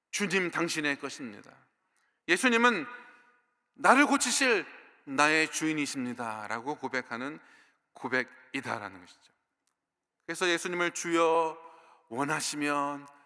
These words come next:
나를 깨끗하게 하실 수 있나이다"라고 고백한 것입니다. 우리는 예수님을 주님이라고 부릅니다. 그러네,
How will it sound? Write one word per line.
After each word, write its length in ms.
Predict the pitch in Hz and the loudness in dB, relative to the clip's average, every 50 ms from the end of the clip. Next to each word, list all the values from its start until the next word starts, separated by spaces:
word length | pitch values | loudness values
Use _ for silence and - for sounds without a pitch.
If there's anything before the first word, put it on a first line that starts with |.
| _ _ | _ _
나를 320 | - 135 135 135 143 139 - | -2 0 0 0 0 -2 -2
깨끗하게 600 | 202 196 - - 185 - - 170 156 151 156 151 | -6 -6 -6 -6 -10 -6 -4 -6 -4 -4 -2 -2
하실 280 | 151 143 139 - 156 135 | -2 -2 -4 -6 -10 -10
수 340 | - - 151 143 135 135 131 _ - - - _ _ | -12 -12 -12 -12 -12 -12 -12 _ -20 -20 -20 _ _
있나이다"라고 1200 | 127 123 131 127 127 120 113 113 110 110 113 - - - 113 117 - - _ - 110 113 110 110 110 | -8 -6 -6 -6 -6 -8 -10 -14 -16 -16 -18 -18 -20 -20 -20 -20 -20 -20 _ -12 -10 -10 -10 -10 -14
고백한 420 | 117 110 107 104 - - - 101 | -16 -14 -14 -14 -14 -14 -18 -18
것입니다. 300 | 95 - - - _ _ _ _ _ _ _ _ _ _ _ _ _ _ _ _ _ _ _ _ _ _ _ _ _ _ _ _ _ _ _ _ _ - - - - - - _ | -18 -20 -20 -20 _ _ _ _ _ _ _ _ _ _ _ _ _ _ _ _ _ _ _ _ _ _ _ _ _ _ _ _ _ _ _ _ _ -20 -20 -20 -20 -20 -20 _
우리는 320 | - 180 214 233 247 240 202 | -2 2 6 6 6 8 8
예수님을 540 | 180 190 185 240 226 220 220 220 220 220 - | 6 6 6 6 2 4 6 4 4 4 2
주님이라고 1300 | - - 208 208 214 220 208 190 170 151 147 143 135 131 120 131 123 110 95 92 95 90 92 98 - _ _ _ _ _ | -2 0 0 2 2 0 0 0 -2 -2 0 2 0 0 0 -2 -6 -8 -8 -10 -12 -14 -16 -18 -20 _ _ _ _ _
부릅니다. 340 | _ - 101 98 92 85 _ _ _ _ _ _ _ _ _ _ _ _ _ _ _ _ _ _ _ _ _ _ _ _ _ _ _ _ _ _ _ _ _ _ | _ -20 -18 -18 -18 -18 _ _ _ _ _ _ _ _ _ _ _ _ _ _ _ _ _ _ _ _ _ _ _ _ _ _ _ _ _ _ _ _ _ _
그러네, 420 | - 147 151 151 160 165 156 139 | -2 0 2 2 4 2 2 0